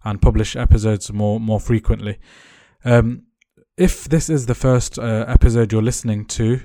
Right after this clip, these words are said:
um, I would encourage you guys to, uh, go back and listen to the previous fourteen episodes. Uh, this is episode fifteen. Um, and today we want to speak about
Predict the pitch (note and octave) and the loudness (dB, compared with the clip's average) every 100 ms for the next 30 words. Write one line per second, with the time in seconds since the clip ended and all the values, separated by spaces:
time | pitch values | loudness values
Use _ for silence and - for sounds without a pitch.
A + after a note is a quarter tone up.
0 | - A2+ A2 G#2+ A#2 A2+ A#2+ A2+ A2 B2+ | -4 0 0 0 -2 0 2 0 -2 -2
1 | A#2 G2+ A2 G2+ A2 G#2+ G2+ - - G#2 | -2 -2 -6 -2 -2 -2 -6 -10 -6 -4
2 | G2+ - - - _ _ - A2 G#2+ C3 | -4 -10 -20 -20 _ _ -2 0 2 4
3 | C3 B2+ B2 - A2 A#2 - A2+ - G#2 | 6 6 2 -2 -2 -2 -4 -8 -6 -6
4 | G2+ - A2 G#2+ - A2+ G#2+ - G#2+ A2+ | -6 -4 -2 -4 -6 -6 -6 -4 -6 -4
5 | - A#2 A#2 A2+ A2+ - G#2+ G2+ A2 - | -2 -2 0 -2 -4 -8 -6 -6 -6 -6
6 | G#2+ G#2 G2+ G#2 - A2 - A#2 A2 A2 | -6 -6 -4 -6 -6 -10 -6 -4 -4 -6
7 | _ - - - - _ _ - A#2+ A#2 | _ -20 -20 -20 -20 _ _ 0 2 2
8 | C3 B2+ C3 D#3+ D#3+ C#3+ B2+ B2 C3+ B2+ | -2 -4 2 4 4 2 0 0 -2 -4
9 | A#2+ - B2 - A2+ G#2+ G#2+ F#2+ - | -6 -2 -2 0 0 0 0 -6 -16